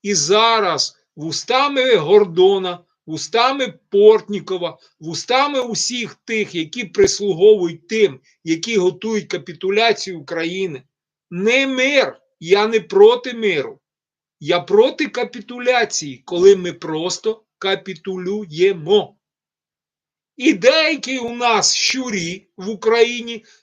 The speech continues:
тихенько готують капітуляцію, щоб український народ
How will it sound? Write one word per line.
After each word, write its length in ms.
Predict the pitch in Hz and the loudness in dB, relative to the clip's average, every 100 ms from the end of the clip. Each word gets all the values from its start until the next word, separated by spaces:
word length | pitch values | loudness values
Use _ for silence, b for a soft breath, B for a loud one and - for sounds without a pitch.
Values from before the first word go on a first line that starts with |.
| - | -8
тихенько 640 | 233 - 320 349 339 302 | -6 -4 -2 -2 -4 -2
готують 600 | 254 240 - 226 254 240 | 2 2 -2 -10 -10 -6
капітуляцію, 1040 | 247 226 247 - 247 254 240 208 139 127 _ _ _ | -4 -4 -8 -12 -2 2 2 0 -8 -16 _ _ _
щоб 280 | - 220 226 | -6 -4 -4
український 720 | 240 233 247 277 311 - 247 226 | -6 -2 2 2 -2 -8 -8 -4
народ 540 | 220 240 262 247 | -2 0 2 0